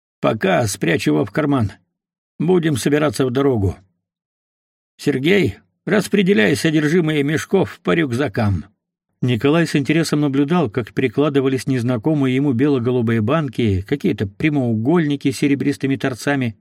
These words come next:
сверкающими на солнце, обернутые в бумагу, с нарисованными на одной стороне портретом маленькой девочки в платке. Картонные коробки и большие,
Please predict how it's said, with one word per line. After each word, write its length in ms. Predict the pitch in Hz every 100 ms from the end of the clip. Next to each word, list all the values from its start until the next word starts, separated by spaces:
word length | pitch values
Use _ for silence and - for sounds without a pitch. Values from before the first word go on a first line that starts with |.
| _
сверкающими 720 | - 143 120 135 127 - 131
на 140 | 131
солнце, 480 | - 131 131 117 127
обернутые 500 | 123 131 127 117 127
в 80 | 110
бумагу, 560 | 123 117 143 139 127 _ _ _ _
с 120 | -
нарисованными 680 | 143 135 120 - 190 170 156
на 100 | 143
одной 240 | 139 151 160
стороне 380 | - 143 151
портретом 480 | - 165 151 165 131
маленькой 400 | 135 165 147 160
девочки 480 | 143 156 120 - 113
в 80 | -
платке. 560 | - - - - 90 - _ _ _ _
Картонные 520 | - 120 107 208 180
коробки 500 | 139 135 147 165 -
и 60 | 127
большие, 640 | 117 117 107 190 165 107